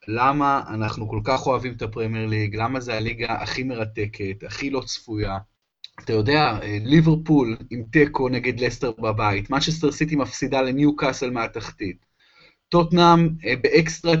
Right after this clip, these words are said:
טיים מנצחת את, אה, ווטפורד, בקושי מצליחה לנצח אותה, ארסנל בקושי מנצחת את קרדיף, צ'לסי מפסידה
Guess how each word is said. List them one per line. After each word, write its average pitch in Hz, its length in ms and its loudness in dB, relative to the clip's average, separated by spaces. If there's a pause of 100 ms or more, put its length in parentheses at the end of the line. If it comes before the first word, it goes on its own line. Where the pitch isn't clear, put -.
טיים 160 280 8
מנצחת 143 680 2
את, 131 260 0
אה, 131 120 4
ווטפורד, 117 680 4
בקושי 131 320 -2
מצליחה 139 340 -2
לנצח 123 480 -2
אותה, 104 260 -6 (680)
ארסנל 165 480 6
בקושי 156 340 6
מנצחת 147 420 2
את 147 100 -4
קרדיף, 120 520 -2
צ'לסי 185 420 4
מפסידה 160 500 4